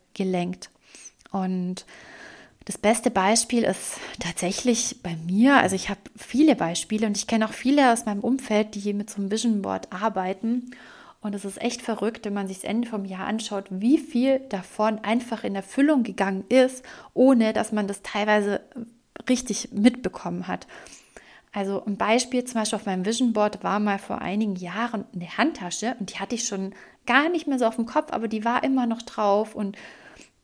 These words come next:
ich habe die mir nicht selber gekauft. Und dann habe ich die zu Weihnachten geschenkt bekommen von meinem Mann und ich dachte, "Oh mein Gott, die ist ja auf meinem Vision Board, die habe ich mir so sehr gewünscht." Und natürlich habe ich mich da sehr gefreut.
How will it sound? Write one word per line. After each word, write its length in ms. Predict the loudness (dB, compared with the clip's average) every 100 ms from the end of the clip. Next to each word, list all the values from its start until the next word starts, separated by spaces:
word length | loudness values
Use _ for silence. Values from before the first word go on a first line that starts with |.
| -14
ich 160 | -8 -6
habe 100 | -4
die 80 | -2
mir 140 | 0
nicht 200 | -2 -2
selber 280 | -4 -2 -2
gekauft. 640 | -4 -8 -4 -2 -4 -10 -12 -6
Und 220 | -6 -6 _
dann 360 | -8 -6 -4 -6
habe 100 | -6
ich 80 | -10
die 120 | -8
zu 240 | -8 -6
Weihnachten 560 | -2 4 4 2 -4 -6
geschenkt 420 | -4 -4 -6 -10
bekommen 400 | -12 -10 -10 -10
von 200 | -10 -12
meinem 240 | -10 -8
Mann 240 | -4 -2 -4
und 160 | -6
ich 100 | -10
dachte, 280 | -10 -12 -10
"Oh 60 | -4
mein 140 | -2
Gott, 260 | 0 0 0
die 60 | -2
ist 200 | -2 -4
ja 60 |
auf 100 | -2
meinem 220 | -4 0
Vision 280 | -2 0 0
Board, 320 | 2 2 0
die 80 | -2
habe 180 | -2 -2
ich 100 | -2
mir 180 | -4 -2
so 100 | 0
sehr 200 | 2 2
gewünscht." 540 | 0 0 0 0 -4 -12 _ _ _ _ _ _ _ _ -12 -4
Und 240 | -2 -2 -6 -16 -20 -12
natürlich 420 | -2 4 4 4
habe 120 | 0 0
ich 120 | -6
mich 160 | -8
da 140 | -6 -6
sehr 180 | -8 -8
gefreut. 580 | -12 -4 0 0 -2